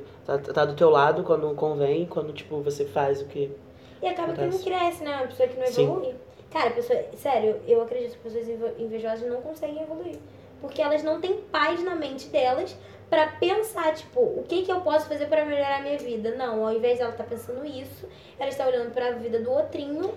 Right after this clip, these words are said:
Speaker 1: Sim.
Speaker 2: e tá simplesmente, tipo, controlando, tipo,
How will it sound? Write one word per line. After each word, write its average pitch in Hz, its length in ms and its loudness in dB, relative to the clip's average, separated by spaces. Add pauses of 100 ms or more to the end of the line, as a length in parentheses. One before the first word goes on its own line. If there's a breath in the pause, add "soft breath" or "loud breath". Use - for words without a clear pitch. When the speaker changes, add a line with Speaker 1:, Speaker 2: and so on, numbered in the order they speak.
(120)
Speaker 1:
Sim. 139 460 -2
Speaker 2:
e 330 320 -6
tá 330 240 0
simplesmente, 330 800 -2 (100)
tipo, 254 480 0
controlando, 330 1200 4 (880)
tipo, 247 300 -8